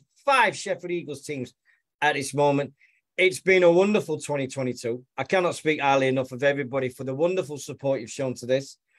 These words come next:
to the wonderful support you've shown to me and Mark and everybody that's concerned with Sheffield Eagles. It's been amazing. If anybody wants to add their thing, there is a forum on Total Rugby League forums at the moment. In the General Rugby League, it says,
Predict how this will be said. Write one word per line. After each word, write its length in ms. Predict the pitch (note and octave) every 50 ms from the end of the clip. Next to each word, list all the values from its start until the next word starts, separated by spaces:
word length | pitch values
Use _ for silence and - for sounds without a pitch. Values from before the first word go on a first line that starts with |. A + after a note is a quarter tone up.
| _ _ _ _
to 80 | -
the 100 | C3 C3+
wonderful 380 | C#3 C#3+ E3 F3+ F3+ C#3 C3 D3+
support 380 | C3 - C#3 - C3+ C3+ C3 B2
you've 100 | A#2 -
shown 200 | - C#3+ B2 A#2+
to 120 | - B2
me 140 | B2 B2 A#2+
and 100 | A#2 A#2
Mark 320 | A#2+ B2 B2 B2+ C3+ - _ -
and 180 | C3 A#2+ B2
everybody 520 | C3 C3 B2+ B2+ A2+ A#2+ B2+ B2 B2 A#2+ A#2+
that's 180 | A#2 A#2+ A2
concerned 460 | - - B2 A2 - - C3 B2 A#2+ A#2+
with 80 | A2
Sheffield 340 | - - C3 A#2 - A#2 A2
Eagles. 400 | A2+ A2+ G#2+ A#2+ A#2 A2+ - - _ _ _ _ _ _ _ _ _
It's 160 | C#3+ C3+ -
been 180 | - C#3+ D3 C#3
amazing. 460 | C#3 C3+ C#3 C#3+ D3+ D3+ C3+ C3+ B2
If 180 | B2 D3+ C#3+ -
anybody 380 | A#3+ B3 C4+ A#3+ B3+ B3 B3
wants 260 | A3+ A#3 A3+ A3 - -
to 120 | A3 G#3
add 100 | G3+ F#3
their 180 | G3 G3+ F#3+ F#3
thing, 540 | F#3 F#3 F#3 F#3+ F3+ - G3+ G3 E3+ D3
there 160 | C3+ D3+ D#3 E3+
is 100 | D#3+ D3
a 80 | E3+
forum 640 | C#3 - - G#3 A3 A3+ A3 G3+ D#3+ C#3 A#2+ A#2+ B2+ _ -
on 420 | D3+ D3+ D3+ D3+ D#3 D#3 D3+ D3
Total 540 | - - F#3 G#3+ A3+ A#3 A3+ - G#3+ G3+ F#3+
Rugby 220 | F3+ F#3+ F3 D#3+ F3+
League 340 | F3+ F#3 F3+ F3 D3 - _ _ _ _ _ _ _ _ _ _ _
forums 540 | - G3 G3 G3 F#3+ E3 C3+ B2+ B2+ B2+ D3
at 100 | E3+ -
the 60 | D3
moment. 400 | D3+ D#3 D#3 D3+ C#3 B2+ B2 B2+
In 160 | C3+ C3+ C3+
the 80 | C#3 D3
General 400 | C#3 B2+ F#3+ G#3 A3 A3 A3 G#3+ G3
Rugby 280 | F#3+ G3+ F3+ D#3+ F3+
League, 240 | F3 E3 C#3+ B2+ A#2
it 100 | C3+ D3
says, 340 | - - F3 D#3 D3+ D3 -